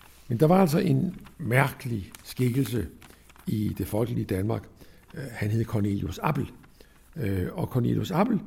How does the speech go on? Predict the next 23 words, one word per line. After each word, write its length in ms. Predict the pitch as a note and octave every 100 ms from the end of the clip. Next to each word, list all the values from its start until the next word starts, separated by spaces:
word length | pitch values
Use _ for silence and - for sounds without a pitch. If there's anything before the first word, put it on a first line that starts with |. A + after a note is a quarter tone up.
| - -
han 180 | - F#3+
starter 320 | F#3+ D3 F3+
faktisk 580 | C3+ B2+ B2+ D3 A#2+ - - - -
i 140 | - A#2+
atten 200 | A2+ F#2+
fireogtres 600 | A2+ C3+ - F#2+ - - - -
en 120 | D#3 B2+
pigehøjskole 760 | - C#4 F#3+ B2 - - - - - - - - - - - - - - - - -
her 120 | A2
i 60 | G#2
Rødding. 320 | E2+ E2 C#2 - - _ _ - - - _ _
Og 120 | -
på 120 | A#2+ B2
trods 280 | C#3 E3+
af 80 | F3+
tysk 260 | - E3 D#3+
besættelse, 560 | - C3 C3+ D#3 D3 - - - - -
så 160 | - D3
holder 220 | C3 C#3
han 200 | A#2 G2
den 80 | -
altså 220 | G2+ D#2+
kørende 420 | - A2 D3 D#3